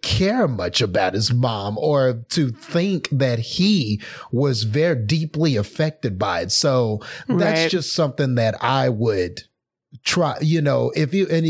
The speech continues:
Speaker 1: like I said, if it were being written now, you'd probably have some of these elements, uh, in it.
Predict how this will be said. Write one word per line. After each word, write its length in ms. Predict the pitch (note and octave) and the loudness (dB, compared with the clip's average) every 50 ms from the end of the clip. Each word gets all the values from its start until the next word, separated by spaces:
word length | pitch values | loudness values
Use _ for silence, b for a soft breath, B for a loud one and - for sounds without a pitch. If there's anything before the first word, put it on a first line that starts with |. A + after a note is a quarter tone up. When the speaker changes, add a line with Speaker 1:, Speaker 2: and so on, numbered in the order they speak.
| D3+ | 0
Speaker 1:
like 240 | D3 D#3+ D#3 D#3 - | 0 0 0 0 0
I 80 | C#3 B2 | 0 0
said, 340 | - - A2 G2 F#2+ F2 - | 0 0 0 0 0 0 0
if 140 | - C3 - | -2 -2 0
it 140 | E3 C#3+ B2 | 0 0 0
were 100 | C3+ C3 | 0 0
being 400 | B2 B2 F3 G3 G3+ F#3 D#3+ C#3 | 0 0 0 2 2 0 0 0
written 360 | C#3+ D3 D3 - A#2+ A#2+ G#2+ | 0 0 0 0 -2 -2 -2
now, 340 | G#2+ G2+ F#2 E2+ E2+ G2 B B B B B B | -2 -2 -2 -4 -6 -6 B B B B B B
you'd 380 | - A#2+ C3+ D#3+ F3+ F3+ C#3+ | 0 2 2 4 2 2 0
probably 500 | - - F3+ D#3 C#3 C#3 B2+ A2 A2+ A2 G#2 | 0 0 0 0 2 0 0 0 0 -2 -2
have 380 | F#2 - C#3 C3 B2+ B2 A2 | 0 0 2 2 2 0 -2
some 260 | - - - B2+ A2+ A2 | -2 -2 0 0 0 0
of 120 | G2+ F#2 | -2 0
these 240 | G2 F2+ F#2 G2 - - | 0 0 0 0 0 0
elements, 760 | B2 A2 G2+ G2 F2+ - - - - - - - - - - _ - - | 0 0 0 0 -2 -2 -4 -4 -6 -4 -4 -4 -2 -4 -4 _ -2 0
uh, 340 | - - - - - - - - | 0 0 2 0 0 -2 -4 -2
in 220 | - C#3 B2+ A2+ G#2 | 0 0 0 2 0
it. 260 | - - - - - | -2 -2 -4 -6 -8